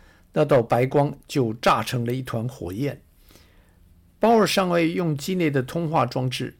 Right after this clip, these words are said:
通知坐在后面的 Richardson 机工长。Richardson 立刻转身挤到梅尔少校跟鲍尔上尉之间，他们三个人都看到了那个在夕阳中爆炸的火球。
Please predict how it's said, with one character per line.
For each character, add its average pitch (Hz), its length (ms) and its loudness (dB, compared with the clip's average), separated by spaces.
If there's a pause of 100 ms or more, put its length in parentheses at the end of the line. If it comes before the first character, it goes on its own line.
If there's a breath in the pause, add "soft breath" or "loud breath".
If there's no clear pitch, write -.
通 147 200 -2
知 143 180 -4
坐 160 180 -2
在 147 220 4
后 139 220 -2
面 135 260 0
的 117 140 0
Richardson 147 560 -4
机 - 160 -10
工 131 200 -4
长。 98 220 -6 (1120 soft breath)
Richardson 190 560 0
立 202 140 -2
刻 139 180 2
转 123 300 -2
身 156 340 -4
挤 - 180 -10
到 135 220 4
梅 151 180 0
尔 147 120 2
少 135 200 2
校 117 300 2
跟 135 240 -2
鲍 156 220 2
尔 151 120 4
上 127 240 -2
尉 123 140 0
之 113 160 -6
间， 127 300 -4 (500 soft breath)
他 156 140 2
们 151 120 2
三 170 300 0
个 147 80 2
人 120 180 0
都 135 160 0
看 135 240 0
到 127 140 4
了 117 200 0
那 127 140 -2
个 113 160 -2
在 113 300 0
夕 165 300 -4
阳 131 200 0
中 135 360 -4
爆 139 180 4
炸 127 180 0
的 110 120 -6
火 87 200 -10
球。 - 320 -12